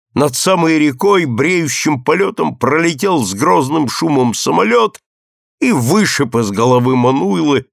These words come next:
нарастающее внимание к человеку. Он продолжал о своем путике.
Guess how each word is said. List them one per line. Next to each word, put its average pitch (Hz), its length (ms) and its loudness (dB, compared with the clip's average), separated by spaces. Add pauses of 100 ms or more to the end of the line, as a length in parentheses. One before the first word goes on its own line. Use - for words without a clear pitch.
(140)
нарастающее 135 1080 0
внимание 107 640 0
к - 80 -16
человеку. 95 760 -6 (960)
Он 208 220 0
продолжал 131 680 0
о 104 60 0
своем 107 500 -2
путике. - 520 -16